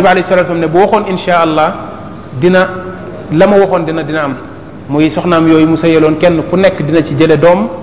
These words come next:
fi'lan doom joo xam ne dafay dem di jihaad fi sabilillah. Bu fekkoon wax na insha Allah, doon na ko génne ci loolu mu dugg tàbbi ca, mooy waxu ko loolu amul, dina, dina ci am, dina ko def,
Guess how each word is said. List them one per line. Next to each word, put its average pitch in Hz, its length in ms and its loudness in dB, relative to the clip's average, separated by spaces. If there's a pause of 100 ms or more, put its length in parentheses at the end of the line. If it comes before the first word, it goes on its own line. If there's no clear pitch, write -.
(580)
fi'lan 175 480 2
doom 170 220 2
joo 165 120 0
xam 165 160 -4
ne 160 80 -6
dafay 151 260 -4
dem 165 160 -2
di 147 100 -6
jihaad 160 240 -2
fi 156 100 -10
sabilillah. 139 500 -2
Bu 131 60 -6
fekkoon 185 280 0
wax 160 140 0
na 160 80 0
insha 147 320 0
Allah, 131 240 0 (560)
doon 180 180 4
na 190 100 4
ko 175 160 2
génne 175 300 2
ci 202 260 -2 (400)
loolu 185 260 4
mu 185 120 2
dugg 165 240 2
tàbbi 175 240 2
ca, 180 120 -2 (120)
mooy 147 140 -2
waxu 175 180 0
ko 185 120 2
loolu 165 180 4
amul, 175 300 2 (580)
dina, 175 200 2
dina 170 240 2
ci 185 100 -2
am, 190 240 0
dina 175 200 4
ko 170 100 0
def, 196 140 0